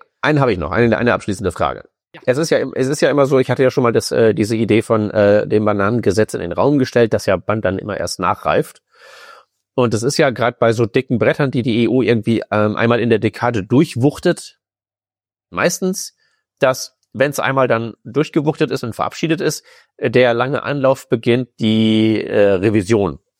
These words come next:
Speaker 1: auf den Weg zu bringen. Ja, das ist meistens ja wirklich ein sehr, sehr langer Prozess und nicht immer irgendwie ähm, unmittelbar für Otto Normalverbraucher sichtbar. Aber als du derjenige bist, der, der sich da ja reingefressen hat,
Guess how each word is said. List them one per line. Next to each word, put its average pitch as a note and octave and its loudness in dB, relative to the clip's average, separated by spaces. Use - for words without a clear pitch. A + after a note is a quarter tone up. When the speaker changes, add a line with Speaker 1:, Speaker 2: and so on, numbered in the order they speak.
Speaker 1:
auf F#2 0
den E2 -4
Weg D2+ -4
zu - -10
bringen. - -18
Ja, C3+ -4
das - -6
ist - -6
meistens G2+ -2
ja F#2+ -2
wirklich G#2 -2
ein F2+ -2
sehr, G2+ 2
sehr F#2+ 2
langer F2 -2
Prozess E3 -2
und C3+ -2
nicht A2+ -6
immer A2+ -2
irgendwie G#2 -2
ähm, G2+ 0
unmittelbar A#2 0
für F2 0
Otto - -10
Normalverbraucher G2 0
sichtbar. D#3+ -2
Aber A#2+ 0
als A2+ -2
du F#3+ 0
derjenige C3 0
bist, B2 -4
der, A2+ -4
der A2+ 2
sich G2+ -4
da G#2+ 2
ja F2+ 2
reingefressen G#2+ -2
hat, - -6